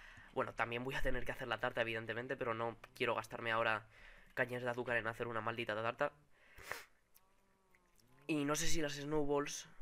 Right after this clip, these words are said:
servirán contra los, contra los bichos esos extraños. Pero bueno, no sé, no sé, no sé. Eh, lo que iba a hacer, ¿qué os, qué os estaba diciendo?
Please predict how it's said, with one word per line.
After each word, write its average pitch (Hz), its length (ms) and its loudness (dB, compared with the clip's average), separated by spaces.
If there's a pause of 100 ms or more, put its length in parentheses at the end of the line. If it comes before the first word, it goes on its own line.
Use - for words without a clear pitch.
(120)
servirán 123 420 0
contra 131 280 2
los, 107 520 -2 (240)
contra 113 300 2
los 107 240 -2
bichos 113 300 -6
esos 104 340 -12 (380)
extraños. 107 600 -4 (920)
Pero 120 160 2
bueno, 113 200 2
no 120 140 0
sé, - 160 -6 (560)
no 120 180 2
sé, 110 140 0
no 113 80 -4
sé. - 160 -6 (500)
Eh, 123 540 4
lo 123 100 0
que 127 120 0
iba 135 160 0
a - 20 2
hacer, - 240 8 (340)
¿qué - 60 12
os, 131 80 2
qué 123 280 0
os 127 60 -4
estaba 123 280 2
diciendo? 113 360 -4